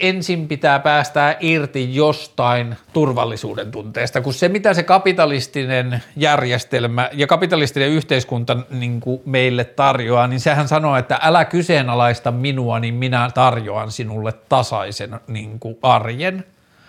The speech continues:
Et jos sä pidät aivot pois päältä ja turpat kiinni ja meet työpaikalle silloin, kun pyydetään, ja teet sen, mitä sulta käsketään, ja lähet kotiin silloin, kun saat –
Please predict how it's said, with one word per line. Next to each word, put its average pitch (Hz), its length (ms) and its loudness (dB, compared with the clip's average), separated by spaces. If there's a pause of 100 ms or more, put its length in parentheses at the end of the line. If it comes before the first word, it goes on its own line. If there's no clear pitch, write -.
(1200)
Et 143 120 0
jos 165 180 2
sä 175 60 0
pidät 175 280 2
aivot 208 420 4
pois 180 220 2
päältä 151 580 2
ja 139 100 -4
turpat 156 640 2 (240)
kiinni 135 540 -2
ja 135 100 -2
meet 139 460 0 (460)
työpaikalle 160 560 6
silloin, 147 280 -2
kun 131 80 -4
pyydetään, 127 720 2
ja 131 80 -2
teet 156 280 4
sen, 139 160 0
mitä 127 240 2
sulta 117 240 -4
käsketään, 117 760 0
ja 135 100 -2
lähet 127 240 2
kotiin 123 380 -2
silloin, 117 280 -4
kun 117 100 -6
saat – 120 560 4